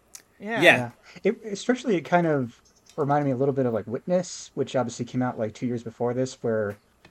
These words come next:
Speaker 3: we see Danny Glover kill someone in the opening, and the kid sees it, but then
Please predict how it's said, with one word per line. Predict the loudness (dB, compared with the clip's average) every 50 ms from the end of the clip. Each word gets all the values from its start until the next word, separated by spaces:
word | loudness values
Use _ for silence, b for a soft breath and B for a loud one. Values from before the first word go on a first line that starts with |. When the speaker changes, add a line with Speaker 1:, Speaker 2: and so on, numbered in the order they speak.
| _ -18 -8 -4
Speaker 3:
we | -4 -4
see | -4 -4 -6 -6 -6 -4 -4 -4 -6
Danny | 0 2 4 4 4 4
Glover | 4 4 4 6 6 4 2 2
kill | 0 2 0 0 2
someone | 2 0 0 2 2 0 0 0 0
in | 0 0 2
the | 2 2
opening, | 2 0 0 -2 -2 -2 -2 -2 -4 -6 -8 -10 -8
and | -4 -2 -2
the | -2
kid | 0 0 -2 -2 -2 -4
sees | -4 -4 -4 -2 0
it, | 0 0 0 -2 -4 _ -12
but | -8 -2 0
then | 2 4 4 4 4 2 0